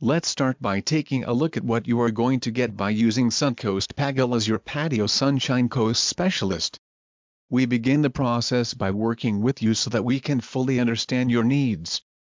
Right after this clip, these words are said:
And we pride ourselves on never starting a job until we have a very clear understand of just what you want to achieve.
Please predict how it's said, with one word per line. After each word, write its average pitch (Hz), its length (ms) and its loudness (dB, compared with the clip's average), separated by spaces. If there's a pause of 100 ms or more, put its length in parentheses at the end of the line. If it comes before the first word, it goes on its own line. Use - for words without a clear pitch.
(260)
And 131 160 2
we 143 160 6
pride 135 460 0
ourselves 101 440 0
on 123 200 2
never 143 260 2
starting 135 560 -2
a 135 80 -4
job 135 320 -2
until 117 240 0
we 113 120 4
have 143 200 2
a 127 60 0
very 131 300 0
clear 117 400 0
understand 123 560 0
of 113 140 -2
just 143 260 0
what 143 300 0
you 170 80 0
want 156 220 0
to 110 120 0
achieve. 104 500 -2